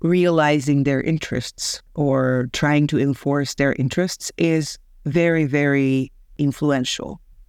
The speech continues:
It might sound kind of silly because, mm, culture, that's this, uh, untangible, sort of opaque thing, but this is very strongly defining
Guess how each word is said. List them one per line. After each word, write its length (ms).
It 140
might 300
sound 420
kind 260
of 80
silly 360
because, 480
mm, 320
culture, 520
that's 280
this, 280
uh, 340
untangible, 840
sort 180
of 160
opaque 460
thing, 360
but 140
this 180
is 120
very 380
strongly 640
defining 680